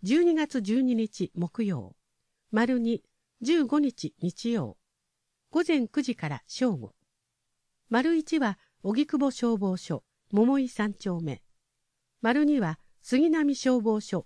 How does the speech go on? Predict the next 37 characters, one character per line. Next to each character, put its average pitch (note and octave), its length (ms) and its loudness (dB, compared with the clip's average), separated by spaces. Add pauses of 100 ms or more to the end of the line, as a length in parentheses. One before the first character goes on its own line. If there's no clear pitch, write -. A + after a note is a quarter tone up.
(140)
高 C4+ 280 -2
井 D#4+ 60 0
戸 C#4 140 0
出 - 240 -12
張 G#3+ 240 -2
所、 - 200 -6 (360)
高 B3 280 -2
井 C#4+ 60 0
戸 B3 140 0
東 G#3+ 480 -4
三 G#3+ 240 -4
丁 F3+ 280 -4
目。 E3 220 -4 (960)
心 F4+ 320 4
肺 F3+ 320 0
蘇 F#3 180 -4
生 C#4 280 0
法、 F3+ 440 -2 (560)
エ B3 60 2
ー E4 360 2
イ D#4 40 0
ー - 40 -4
デ C#4+ 80 0
ィ G#3+ 180 0
ー - 80 -16 (140)
取 A#3 220 2
扱 D#4 360 -2
い C#4 80 -4
方 B3+ 240 2
法 A2+ 420 -10
ほ D3+ 140 -6
か、 - 200 -10 (640)
認 C#4+ 200 6
定 C4+ 240 0
証 G#3+ 320 -4
交 D#3+ 180 -4
付。 - 220 -16